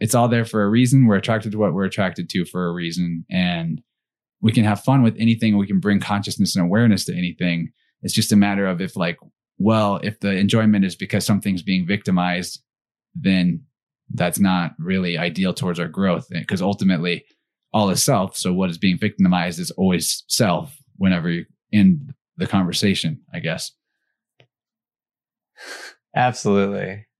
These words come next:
Speaker 2: And there's, like, a short story that I have that kinda goes along with all this. So, so when I first started unpacking the laughter as, like, kind of this energetic tool, the energetics of laughter, if you will, that's kinda what I packaged this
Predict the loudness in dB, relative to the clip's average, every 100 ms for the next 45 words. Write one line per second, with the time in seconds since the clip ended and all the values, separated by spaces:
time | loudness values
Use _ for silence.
0 | -4 0 2 2 2 2 2 0 0 -2
1 | -2 0 0 2 2 0 -2 -4 -6 -8
2 | -4 -2 -2 -2 0 0 0 -2 -2 -2
3 | -4 -6 -4 -4 -4 -4 0 0 0 -2
4 | 0 0 0 -2 -6 -2 0 0 0 -2
5 | -2 -4 -2 -6 -6 -6 -6 -2 -2 -4
6 | -4 -2 -2 -4 -6 -8 -8 -8 -6 -8
7 | -6 -6 -4 -4 -6 -6 -4 -2 -4 -2
8 | -2 0 0 0 -2 -2 -8 -6 -6 -6
9 | -8 -8 -8 -10 -12 -8 -6 -6 -6 -6
10 | -4 -6 -8 -4 -4 -4 -10 -10 -10 -10
11 | -14